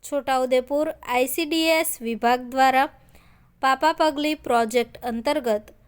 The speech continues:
છોટાઉદેપુર તાલુકાની ત્રણસો પંદર આંગણવાડી કેન્દ્રોની મહિલા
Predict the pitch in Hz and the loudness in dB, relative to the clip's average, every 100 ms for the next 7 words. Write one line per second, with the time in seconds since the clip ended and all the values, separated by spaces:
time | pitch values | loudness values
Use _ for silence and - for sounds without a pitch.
0 | _ _ - 277 311 330 311 320 339 330 | _ _ -8 -4 -2 -2 -4 -6 -4 -4
1 | - 240 233 220 240 240 269 254 226 220 | -2 -2 -2 -2 -2 -2 -6 -6 -6 -6
2 | 233 220 233 233 254 262 254 254 254 254 | -8 -8 -6 -4 -2 -2 -2 -6 -4 -4
3 | 269 269 226 214 220 226 226 220 220 226 | -4 -4 -4 -4 -4 -4 -4 -4 -4 -4
4 | 226 | -4